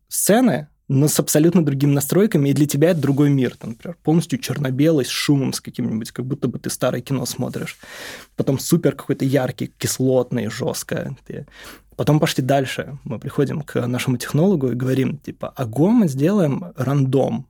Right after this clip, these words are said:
этих настроек. У тебя есть как бы доступ к этим кейфреймам, у тебя есть доступ к этим настройкам. Давай сделаем так, чтобы каждый раз этот сайт был просто неузнаваем,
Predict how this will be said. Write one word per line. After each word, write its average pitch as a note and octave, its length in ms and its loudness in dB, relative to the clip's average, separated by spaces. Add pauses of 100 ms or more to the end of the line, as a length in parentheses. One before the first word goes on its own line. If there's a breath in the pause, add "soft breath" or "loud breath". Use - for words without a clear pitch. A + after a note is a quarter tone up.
этих - 260 -10
настроек. E3 560 -2 (180)
У A#2+ 60 -8
тебя - 140 -6
есть C3 280 -10
как - 160 -10
бы A2 340 -8
доступ B2 400 -6
к - 60 -4
этим B2+ 220 -8
кейфреймам, G3 680 0
у - 60 -6
тебя - 120 -8
есть B2 120 -8
доступ - 280 -8
к - 60 -6
этим - 200 -6
настройкам. E3+ 440 -4
Давай C#3 200 4
сделаем B2+ 300 2
так, A3 280 0 (480 loud breath)
чтобы C3+ 380 2
каждый C#3+ 460 2
раз F#3+ 360 0 (480 soft breath)
этот D3+ 260 2
сайт E3+ 260 4
был C#3 180 2
просто - 340 0
неузнаваем, B2+ 720 2